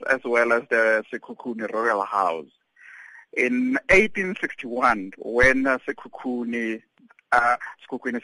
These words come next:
father, which is, uh, Kgoshi Sekwati, passed away, um, the brothers, which is Sekhukhune the first as well as Mampuru the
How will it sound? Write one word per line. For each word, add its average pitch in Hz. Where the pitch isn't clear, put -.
father, 139
which 113
is, 117
uh, 113
Kgoshi 135
Sekwati, 123
passed 139
away, 127
um, 123
the 135
brothers, 143
which 131
is 127
Sekhukhune 127
the 110
first 143
as 131
well 120
as 120
Mampuru 113
the 107